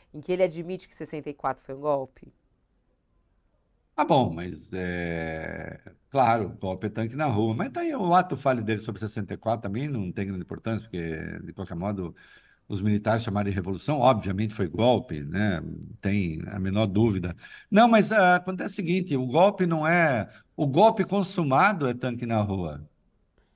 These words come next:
Speaker 2: O artigo trezentos e cinquenta e nove M do Código Penal pune a tentativa de golpe.
Speaker 1: Uhum.
Speaker 2: E o trezentos e cinquenta e nove L pune a tentativa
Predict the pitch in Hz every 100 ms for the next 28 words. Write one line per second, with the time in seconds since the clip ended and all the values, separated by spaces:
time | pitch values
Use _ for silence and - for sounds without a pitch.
0 | _ _ _ _ _ _ _ _ - -
1 | 131 135 175 175 165 156 170 - 151 165
2 | 156 143 156 156 156 139 165 151 131 -
3 | 131 127 123 127 113 117 156 175 - _
4 | _ _ _ _ _ _ 139 175 170 -
5 | 175 208 190 - 147 160 147 92 90 92
6 | _ _ _ _ _ _ _ _ _ _
7 | _ _ 143 - - _ _ 120 120 123
8 | 139 143 143 143 139 143 123 113 139 165
9 | 110 82 80 _ _ _ - 143 151 165
10 | 156 147 147 190 214 214 160 143 156 196
11 | 160 110 85